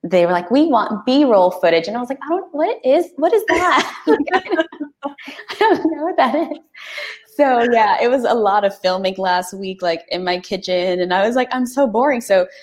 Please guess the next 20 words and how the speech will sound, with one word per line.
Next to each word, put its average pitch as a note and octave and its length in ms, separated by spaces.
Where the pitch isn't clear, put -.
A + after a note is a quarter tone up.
I, E3 220
I G3+ 40
had G#3 140
to G#3+ 80
go G#3 160
hiking, G3 720
and F#3 120
<laughs> - 0
I C4 180
was E4+ 140
like, F4+ 160
"Let C#4+ 120
me E4+ 100
just F4 160
<laughs> - 640
figure E4+ 240
out E4+ 360
some E4+ 200
things C4+ 280
to B3+ 140